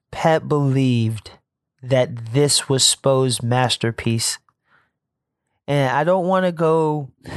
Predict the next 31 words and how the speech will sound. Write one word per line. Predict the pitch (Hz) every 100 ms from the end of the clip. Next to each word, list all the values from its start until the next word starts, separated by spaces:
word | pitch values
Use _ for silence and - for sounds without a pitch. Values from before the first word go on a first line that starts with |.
| -
I | 156
don't | 185
wanna | 214
delve | 196 175 175 170 156
too, | 185 175
I | 156
don't, | 156 170
I | 139
don't | 185
wanna | 185 185
go | 175
too | 170 185 185
into | 165 175 - 190
it, | 190 -
but | 156 143 - _ _ _ _ _ _ _ _ _ _ _
the | 123 117 151
way | 143 139 139 151 160 165 165
that | 156 151
he | 135 165 151
articulated | 120 139 - - 156 - 151 139 135 135 127
the | 127 -
answer | 135 135 131 - 117 101 104 107 - _ _ -
as | 123 -
far | - 135 131 -
as | 123 117
masterpiece | 120 139 147 143 131 117 - 117 110 - - _ _ _ _ _ _ _ _ _
lets | 139 147 151 - 143
me | 135 139 131
know | 127 127 123 120 117
that | 113 107
this | 131 135 - - -